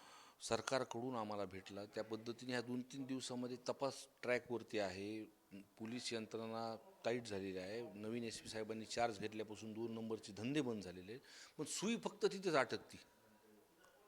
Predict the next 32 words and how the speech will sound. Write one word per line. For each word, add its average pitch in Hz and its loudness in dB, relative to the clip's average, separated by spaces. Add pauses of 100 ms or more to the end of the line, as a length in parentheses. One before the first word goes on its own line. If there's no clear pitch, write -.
(120)
वा-, 123 4
हो, 156 4
मास्टर 190 8
माइंड 120 2
आहे 104 -2
ना 104 -2 (840)
वाल्मिक 117 4
कराड. 85 -2 (1800)
धनंजय 185 2
मुंडे 190 2
साहेबांच्या 160 2
आधीची 131 0
तुम्ही 120 -4
भाषणं 101 -2
बघा, 95 -2
एखादा 113 -2
त्यांच्यावरती 110 -2
आरोप 104 0
झाल्यानंतर 98 -6
ते 101 -6
लगेच 110 -2
म्हणतात 104 -2 (120)
की 113 -6
जर 110 0
काही 117 4
असं 110 2
असेल 104 -4
तर 123 -2
मी 156 0
राजीनामा 165 12
देऊन 101 0
टाकेल. 80 -8